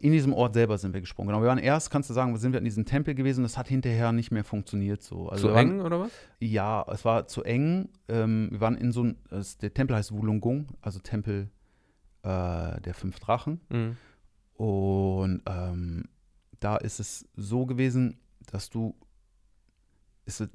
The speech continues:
Speaker 1: einer der schönsten Plätze, die ich bis, bis jetzt gesehen habe. Der Tempel ist recht verfallen, so Ru-, Ruinen-Style, so ein bisschen,
Speaker 2: Mhm.
Speaker 1: aber wirklich übertrieben schön, an einem mega, mega, mega schönen Platz so.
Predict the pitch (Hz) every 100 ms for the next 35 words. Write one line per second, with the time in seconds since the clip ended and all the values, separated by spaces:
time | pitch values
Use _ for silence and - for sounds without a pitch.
0 | - 120 120 107 - 139 143 123 120 123
1 | - 104 104 - - 104 104 - - 101
2 | 110 95 92 - 123 110 - - 113 -
3 | 98 - 139 147 127 104 104 110 - 104
4 | 117 90 143 151 - 127 131 143 127 120
5 | 113 113 110 107 - - 107 - 117 107
6 | - 107 110 110 117 110 - 110 110 117
7 | 123 113 113 110 107 107 104 - 120 -
8 | 120 165